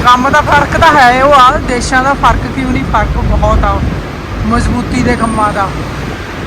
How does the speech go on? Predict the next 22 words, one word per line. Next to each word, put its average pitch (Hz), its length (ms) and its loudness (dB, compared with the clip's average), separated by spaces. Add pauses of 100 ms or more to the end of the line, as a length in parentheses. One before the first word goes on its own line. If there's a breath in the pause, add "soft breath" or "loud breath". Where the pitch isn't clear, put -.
(160)
ਇੱਥੇ 254 280 -4 (160)
ਇਹ 262 180 2
ਥੋੜ੍ਹਾ 277 260 2
ਵੀ 302 140 0
ਜਨਤਾ 247 400 2
ਦੀ 254 120 -2
ਜੀ 254 220 0 (300)
ਰਿਸਕ 233 280 -4
ਨਹੀਂ 240 140 0
ਲੈਂਦੇ 202 360 -2
ਹੈਗੇ 214 240 -2
ਜਾਣ 247 260 2
ਦਾ। 226 120 0 (1160)
ਪਤਾ 233 240 0
ਲੱਗਦਾ 208 340 0
ਵੀ 220 200 -4
ਹਾਂ 214 240 2
ਇਹ 226 100 0
ਕੰਮ 220 340 2
ਕਰਿਆ 220 300 2
ਹੋਇਆ 196 280 2
ਬਈ, 190 140 0